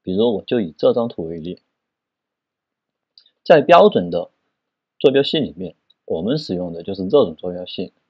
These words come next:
X 轴向右，Y 轴向下，坐标原点就是屏幕的左上角。但是在某些情况下面，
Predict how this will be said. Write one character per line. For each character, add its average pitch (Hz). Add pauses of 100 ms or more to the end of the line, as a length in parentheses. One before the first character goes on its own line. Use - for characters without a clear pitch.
(300)
X 127
轴 85
向 107
右， 107 (420)
Y 117
轴 85
向 95
下， - (760)
坐 160
标 156
原 101
点 107
就 104
是 92
屏 -
幕 113
的 98
左 82
上 110
角。 - (960)
但 180
是 175
在 156
某 90
些 -
情 92
况 104
下 104
面， 95